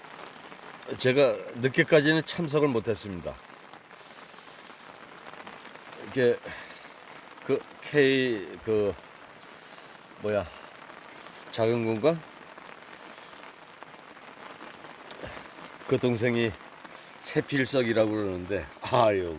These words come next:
문양 보십시오. 이걸 뭐 어떻게 설명할지를 모르겠습니다. 제가 뭐 원체 이렇게 배우는 초짜다 보니까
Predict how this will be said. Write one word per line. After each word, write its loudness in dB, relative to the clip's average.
문양 2
보십시오. 0
이걸 4
뭐 4
어떻게 4
설명할지를 2
모르겠습니다. 0
제가 2
뭐 2
원체 8
이렇게 4
배우는 10
초짜다 6
보니까 6